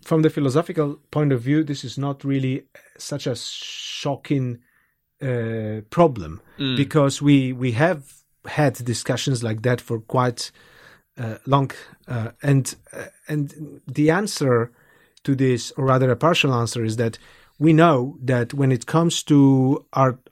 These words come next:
Speaker 1: artifici-, uh, so-called artifacts, so
Speaker 2: Mm.
Speaker 1: not the natural kinds objects such as tigers, clouds, or
Speaker 2: Yeah.
Speaker 1: trees, or us,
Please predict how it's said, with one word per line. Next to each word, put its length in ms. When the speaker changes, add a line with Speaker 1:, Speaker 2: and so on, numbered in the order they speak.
Speaker 1:
artifici-, 640
uh, 240
so-called 540
artifacts, 600
so 140
Speaker 2:
Mm. 80
Speaker 1:
not 180
the 80
natural 380
kinds 280
objects 400
such 200
as 140
tigers, 720
clouds, 360
or 120
Speaker 2:
Yeah. 120
Speaker 1:
trees, 260
or 140
us, 400